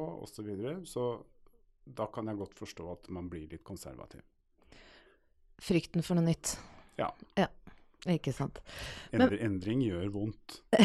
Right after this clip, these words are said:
Speaker 2: <laughs> Det gjør det.
Speaker 1: Ja.
Speaker 2: Ja,
Speaker 1: Og
Speaker 2: og
Speaker 1: det
Speaker 2: så
Speaker 1: er
Speaker 2: er det
Speaker 1: jo
Speaker 2: det at
Speaker 1: sånn
Speaker 2: det er nødvendig også.
Speaker 1: Det er klart det,
Speaker 2: Ja.
Speaker 1: men vi er jo bygd sånn at vi er jo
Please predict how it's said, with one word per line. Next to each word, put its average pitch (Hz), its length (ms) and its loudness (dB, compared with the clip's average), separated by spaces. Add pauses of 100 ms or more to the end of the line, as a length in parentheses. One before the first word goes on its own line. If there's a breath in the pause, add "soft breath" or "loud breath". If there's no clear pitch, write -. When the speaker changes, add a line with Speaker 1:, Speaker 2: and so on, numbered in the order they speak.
(140)
Speaker 2:
<laughs> - 380 6
Det 185 240 12
gjør 170 280 12
det. 277 140 12
Speaker 1:
Ja. 185 140 8 (160)
Speaker 2:
Ja, 165 240 6 (140)
Speaker 1:
Og - 120 -6
Speaker 2:
og - 60 6
Speaker 1:
det 180 80 4
Speaker 2:
så - 100 2
Speaker 1:
er - 60 6
Speaker 2:
er 156 80 8
det - 0 -
Speaker 1:
jo 175 80 6
Speaker 2:
det 175 80 10
at 151 80 6
Speaker 1:
sånn 170 160 4
Speaker 2:
det 160 80 8
er 175 80 8
nødvendig 170 480 8
også. 220 240 8 (520 soft breath)
Speaker 1:
Det - 180 0
er - 20 0
klart 135 200 2
det, 120 120 6
Speaker 2:
Ja. 175 140 8
Speaker 1:
men 151 160 8
vi 135 100 10
er 98 220 8
jo 120 100 6 (380)
bygd 165 340 -2
sånn 156 300 2
at 143 100 -2
vi 139 160 -2
er 104 320 0
jo 117 100 -2